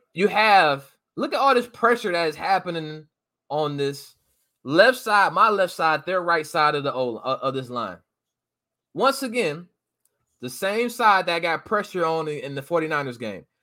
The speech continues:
I believe that was the same side that Joe Hayden them was able to get off and get back in the backfield as well. Whatever is going on on this left side of this line,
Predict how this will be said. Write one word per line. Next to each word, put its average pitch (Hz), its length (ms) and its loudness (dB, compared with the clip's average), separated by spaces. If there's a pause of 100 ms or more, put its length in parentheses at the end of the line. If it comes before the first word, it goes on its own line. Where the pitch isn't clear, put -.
(360)
I 165 120 4
believe 214 380 2
that 185 180 6
was 170 140 0
the 156 80 -8
same 208 380 -4
side 196 500 2
that 143 120 -2
Joe 165 240 2
Hayden 175 340 -2
them 143 240 -4
was 135 160 -10
able 151 240 0
to 139 40 -8
get 139 220 -2
off 143 340 -2 (280)
and 131 140 -8
get 143 160 -6
back 143 200 -2
in 139 60 -10
the 131 80 -8
backfield 135 500 -2
as 127 140 -6
well. 147 300 -2 (280)
Whatever 294 480 6
is 320 140 0
going 294 320 4
on 233 320 2
on 196 80 -4
this 233 200 0
left 226 240 0
side 226 280 0
of 208 80 -2
this 208 120 -4
line, 131 320 0